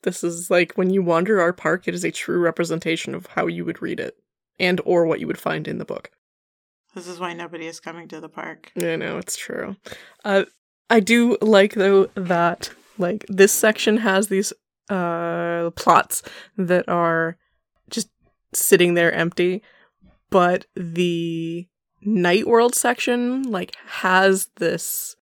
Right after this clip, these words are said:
Speaker 1: haunted hayride that we are working on, and it will get finished.
Speaker 2: <laughs>
Speaker 1: It's just that each scene takes a ti-, takes time. That one we're, like,
Speaker 2: Right.
Speaker 1: really, you know,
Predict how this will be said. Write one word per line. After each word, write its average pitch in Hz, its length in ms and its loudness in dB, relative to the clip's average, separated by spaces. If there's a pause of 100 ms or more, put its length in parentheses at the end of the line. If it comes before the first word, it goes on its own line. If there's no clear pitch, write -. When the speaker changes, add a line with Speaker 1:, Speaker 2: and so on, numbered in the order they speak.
(180)
Speaker 1:
haunted 208 580 6
hayride 185 1000 0 (520)
that - 120 0
we 196 180 0
are 180 260 2
working 175 460 -2
on, - 180 -6
and 190 100 -2
it 196 140 -2
will 180 600 0
get - 220 -4
finished. - 540 -6
Speaker 2:
<laughs> - 220 2
Speaker 1:
It's - 180 -6
just - 260 -2
that - 220 0
each - 160 2
scene 226 840 2 (520)
takes - 360 -2
a - 60 -8
ti-, - 160 -8 (140)
takes - 280 -6
time. - 520 -6
That 202 200 -2
one 208 160 4
we're, 185 120 4
like, 170 200 2
Speaker 2:
Right. 175 360 2
Speaker 1:
really, 156 380 -2 (440)
you 170 80 -2
know, - 80 -4